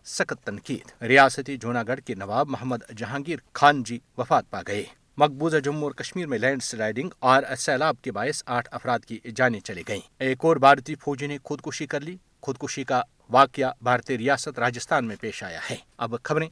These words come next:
تفصیل کے ساتھ۔ مقبوضہ جموں اور کشمیر میں بھارتی پولیس نے ایک صحافی سمیت دو کشمیری نوجوانوں کو گرفتار کر لیا۔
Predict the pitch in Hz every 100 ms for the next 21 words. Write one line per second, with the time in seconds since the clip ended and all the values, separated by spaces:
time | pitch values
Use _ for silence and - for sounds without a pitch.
0 | _ _ - - 139 - - - - -
1 | - 160 156 196 202 196 190 190 190 185
2 | - 185 127 101 120 143 131 143 - 180
3 | - 147 117 - 131 - 120 - 147 127
4 | 135 - 147 135 117 165 139 117 135 -
5 | 135 127 117 117 117 131 127 - 123 131
6 | - 131 98 - 82 92